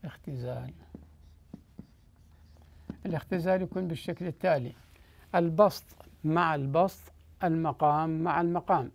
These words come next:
الطرف الأيمن مع الطرف الأيسر إذا كانت الأطراف متساوية ما بها بسط مقام مكونة من أعداد أو أجزاء صحيحة. الناتج المتبقي،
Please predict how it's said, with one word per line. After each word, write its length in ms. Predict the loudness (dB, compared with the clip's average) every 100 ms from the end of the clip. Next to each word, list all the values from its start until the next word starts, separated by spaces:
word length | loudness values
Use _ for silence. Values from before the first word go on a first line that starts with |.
| -12
الطرف 440 | -12 -4 -2 -2 -2
الأيمن 540 | -4 -2 -2 -2 -4
مع 200 | -4 -6
الطرف 480 | -6 -2 -2 0 -2
الأيسر 440 | -4 -4 -4 -4
إذا 180 | -2 -4
كانت 300 | -2 -4 -4
الأطراف 500 | -6 -4 -2 -4 -4
متساوية 600 | -6 -6 -2 0 0 0
ما 180 | -2 -4
بها 180 | -2 -2
بسط 240 | -4 -8
مقام 320 | -8 -6 -6
مكونة 280 | -4 -4 -4
من 140 | -6
أعداد 420 | -6 -6 -6 -6 -6
أو 120 | -8
أجزاء 260 | -6 -8
صحيحة. 540 | -8 -14 -14 -16 -16 -20 -20 -20 -20 -20 -20 -20 -20 -20 -20 -20 -20 -18 -8
الناتج 500 | -2 2 0 0 -2
المتبقي، 600 | -2 0 -2 -2 -6 -10